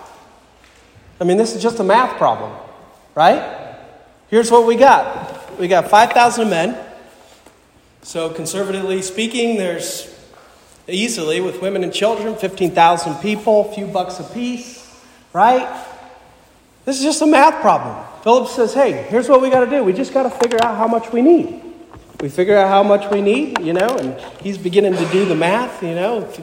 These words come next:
"Guys, don't overthink this. Here's what we got. We got fifteen thousand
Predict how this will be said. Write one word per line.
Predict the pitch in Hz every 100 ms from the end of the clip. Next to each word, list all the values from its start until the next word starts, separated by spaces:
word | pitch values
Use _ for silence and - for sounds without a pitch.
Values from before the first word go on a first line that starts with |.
| - - - -
"Guys, | 160 214
don't | 196 214
overthink | 247 240 180 254 294
this. | 196 190 - - -
Here's | 180 202
what | 208 196
we | 202
got. | 247 180 156
We |
got | 170 156
fifteen | 190 180 190 180
thousand | 185 180 165